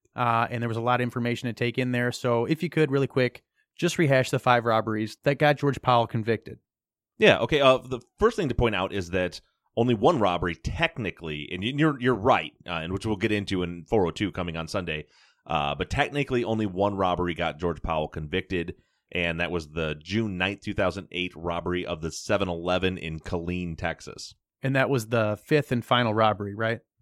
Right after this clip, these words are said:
Speaker 2: That's correct. Exactly
Speaker 1: Okay.
Speaker 2: right. Uh, so, but let's back up. So all of these robberies took place in two thousand eight between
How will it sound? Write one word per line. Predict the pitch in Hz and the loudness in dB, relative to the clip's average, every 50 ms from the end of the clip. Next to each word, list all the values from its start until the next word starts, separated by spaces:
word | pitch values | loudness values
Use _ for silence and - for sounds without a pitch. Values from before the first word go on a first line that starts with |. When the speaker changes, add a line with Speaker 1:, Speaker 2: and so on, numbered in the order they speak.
| _ _ - | _ _ -6
Speaker 2:
That's | 90 95 98 92 - | 0 0 0 0 0
correct. | - 101 92 - - - | 0 0 0 0 -2 -6
Exactly | 82 80 - 80 78 - - 76 | -6 -2 -2 -2 -2 -2 -4 -6
Speaker 1:
Okay. | 76 | -6
Speaker 2:
right. | 73 71 - - _ _ _ _ _ _ - | -6 -8 -8 -12 _ _ _ _ _ _ -6
Uh, | - 87 85 82 78 - - | -2 0 0 0 0 -2 -4
so, | 107 - 135 127 123 117 113 113 | 0 4 6 6 8 8 6 6
but | 104 98 131 135 | 4 4 6 6
let's | 151 156 | 6 6
back | - - 147 139 - - | 6 6 4 4 4 2
up. | 131 - | 0 2
So | - 139 127 | 4 2 4
all | - 135 151 214 254 | 6 6 6 6 6
of | 262 185 | 4 2
these | 175 139 113 | 0 0 2
robberies | 107 107 104 104 101 104 107 104 101 95 - | 4 4 4 4 4 4 2 2 0 -2 -2
took | - 120 - - - | -4 -4 -4 -4 -6
place | - - - 101 90 85 85 82 - - - _ _ _ _ _ _ _ _ _ _ | -4 -2 0 0 0 0 0 -4 -6 -8 -14 _ _ _ _ _ _ _ _ _ _
in | - 104 123 139 | -4 -2 -2 -2
two | - 156 | -2 0
thousand | 147 143 131 127 120 113 120 - | 2 4 4 4 4 2 0 -4
eight | - 95 90 90 87 - 87 | -2 -2 -2 -2 -4 -6 -8
between | 90 95 90 - - - - 117 127 135 135 131 135 131 131 | -10 -10 -10 -10 -12 -10 -8 -6 -4 -2 -2 0 -2 -2 -2